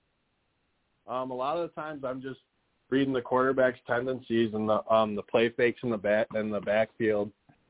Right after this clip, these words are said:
Um, I pay attention to the sticks, obviously third and long, heavy pass down, even third and short, third and five,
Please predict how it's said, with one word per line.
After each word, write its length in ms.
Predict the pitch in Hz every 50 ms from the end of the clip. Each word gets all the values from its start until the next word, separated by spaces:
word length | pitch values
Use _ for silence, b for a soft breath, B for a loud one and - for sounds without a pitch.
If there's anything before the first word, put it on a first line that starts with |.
| _ -
Um, 460 | 104 104 104 104 104 101 98 95 95 _ _ _ _ _ _ _ _ _ _ _ _ _ _ _ _ _ _ _
I 80 | 113 110
pay 180 | - 139 135
attention 500 | 127 120 123 - 123 117 117 - 127 123 120
to 80 | 127
the 120 | 120 113 104 - - _
sticks, 320 | - 113 117 120 120 - - - - - _ _ _ _ - -
obviously 460 | 107 110 113 117 110 - - 117 107 - -
third 220 | 120 113 113 110
and 80 | 113 110
long, 440 | 107 107 107 110 110 110 113 113 110 _ _ _ _ _ _
heavy 300 | - 117 110 107 110 107
pass 320 | - - 107 101 107 107 - _
down, 380 | - 107 104 107 107 104 104 104 - _ _ _ _ _ _ _ -
even 240 | 117 113 110 110 104 -
third 220 | 127 117 113 113
and 100 | 113 107 - -
short, 360 | - 110 110 110 107 107 107 -
third 200 | - 110 107 107
and 100 | 107 107
five, 420 | - 113 104 107 107 107 107 107